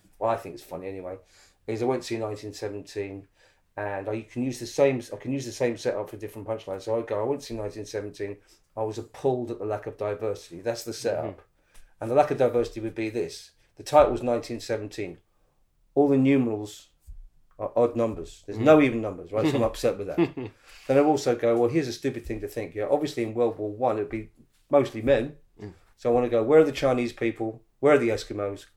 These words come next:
Speaker 1: All the rats are grey, right? So
Speaker 2: Mm.
Speaker 1: you've got yourself something.
Speaker 2: Mm.
Speaker 1: These are not brilliant things, but what I'm saying to you is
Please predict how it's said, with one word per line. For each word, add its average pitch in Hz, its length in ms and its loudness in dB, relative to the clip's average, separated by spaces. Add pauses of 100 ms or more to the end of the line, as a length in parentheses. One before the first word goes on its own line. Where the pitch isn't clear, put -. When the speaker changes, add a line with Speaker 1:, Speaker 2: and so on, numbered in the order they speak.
(180)
Speaker 1:
All 139 180 6
the 120 120 0
rats 113 340 0
are 110 40 -4
grey, 95 360 0
right? 113 300 0
So 117 100 -8
Speaker 2:
Mm. 120 80 0
Speaker 1:
you've 120 140 -4
got - 160 0
yourself 120 320 0
something. 104 280 -2 (140)
Speaker 2:
Mm. 110 120 -12 (100)
Speaker 1:
These 226 160 2
are 233 40 4
not 156 300 6
brilliant 180 400 8
things, 98 280 -8
but 135 100 -2
what 156 100 4
I'm 139 80 2
saying 156 280 2
to 123 120 -4
you 110 60 2
is 104 180 -6